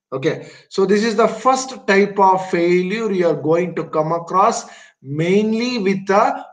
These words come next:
material failure, that is fracture of steel in tension. So let us discuss that.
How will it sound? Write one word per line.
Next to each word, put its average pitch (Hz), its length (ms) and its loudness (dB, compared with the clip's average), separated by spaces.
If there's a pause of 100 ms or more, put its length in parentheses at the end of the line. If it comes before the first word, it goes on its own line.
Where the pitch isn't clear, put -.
material 208 720 2
failure, 156 580 -2
that 139 200 -4
is 139 320 -6 (160)
fracture 160 520 0
of 143 200 -2
steel 131 260 -4
in 123 180 -6
tension. 107 380 -12 (580)
So - 160 2
let 262 160 4
us 240 160 6
discuss 156 540 -2
that. - 160 -20